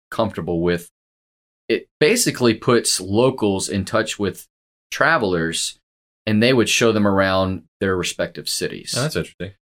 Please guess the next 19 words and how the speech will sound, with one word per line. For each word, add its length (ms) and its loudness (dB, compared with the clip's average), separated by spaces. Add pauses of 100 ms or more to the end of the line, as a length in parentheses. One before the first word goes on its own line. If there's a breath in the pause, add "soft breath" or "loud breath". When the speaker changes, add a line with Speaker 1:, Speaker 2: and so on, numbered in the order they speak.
Speaker 1:
Yeah, 300 0
so, 500 2 (220)
you 100 2
know, 100 4
they, 180 2
it 80 -4
has 280 4
no 200 6
photography 540 2
element 340 -2
to 160 -2
it. 160 -10
So 180 4
if 120 2
you're, 280 2
if 200 -6
you're 120 0
new 380 6
or 300 2